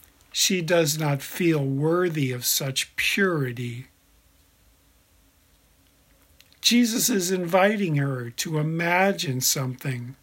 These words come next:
much more than just a practical watering well.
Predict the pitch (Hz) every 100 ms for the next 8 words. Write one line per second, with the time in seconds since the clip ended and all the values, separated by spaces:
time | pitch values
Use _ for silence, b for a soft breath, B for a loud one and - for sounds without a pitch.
0 | _ _ - _ _ _ _ _ _ _
1 | _ _ - 175 170 185 196 196 - 170
2 | 156 170 190 170 139 135 135 135 160 143
3 | 156 135 - 160 160 151 170 143 147 131
4 | 131 147 175 170 151 139 131 127 135 135
5 | 127 135 139